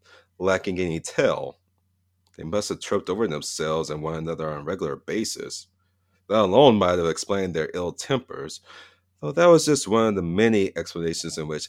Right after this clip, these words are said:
evolution had failed this species. Only a handful of them had a healthy amount of melatonin in their skin, offering some level of decent protection against their local star. Their ears were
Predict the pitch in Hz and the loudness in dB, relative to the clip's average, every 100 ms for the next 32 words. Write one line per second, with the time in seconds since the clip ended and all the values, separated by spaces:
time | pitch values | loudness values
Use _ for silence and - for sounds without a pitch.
0 | - 85 82 76 80 87 85 78 71 71 | -10 -8 -8 -8 -4 -4 -4 -8 -10 -14
1 | _ 85 90 73 71 - - 78 - 69 | _ -4 -2 -4 -6 -8 -8 -10 -10 -10
2 | 69 - _ _ _ _ _ _ _ _ | -14 -18 _ _ _ _ _ _ _ _
3 | _ _ - 107 110 95 104 110 127 117 | _ _ -2 2 2 2 2 2 2 2
4 | 90 82 85 80 87 80 76 90 87 82 | 2 2 -2 -4 -4 -4 -4 -6 -4 -4
5 | 80 78 73 78 78 73 - - 101 92 | -4 -4 -6 -6 -6 -6 -8 -6 -4 -2
6 | 78 76 69 71 - 71 73 85 - - | -4 -6 -8 -8 -10 -10 -10 -12 -18 -16
7 | - 95 101 85 - 110 127 85 80 78 | -6 -2 -2 -2 0 4 4 2 0 -2
8 | 76 73 82 76 69 - 71 - 80 - | -2 -4 -8 -8 -10 -12 -14 -8 -6 -6
9 | 78 76 78 78 - 71 73 - - - | -8 -10 -8 -8 -8 -8 -10 -12 -16 -6
10 | 98 69 80 - _ _ _ _ _ _ | -4 -4 -6 -10 _ _ _ _ _ _
11 | - - - - 95 92 80 | -12 -12 -8 -2 -2 0 -2